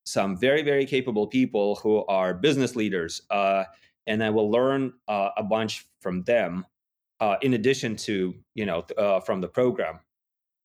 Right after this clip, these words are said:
But as we were going around the table and, and sharing our experiences, I realized that the folks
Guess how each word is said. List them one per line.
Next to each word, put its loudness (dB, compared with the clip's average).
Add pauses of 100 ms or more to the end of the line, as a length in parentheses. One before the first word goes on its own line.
(400)
But 2
as 2
we 4
were 4
going 2
around 2
the -4
table 0
and, -6
and -2
sharing 0
our 0
experiences, 0 (280)
I 2
realized 2
that -6
the -6
folks -2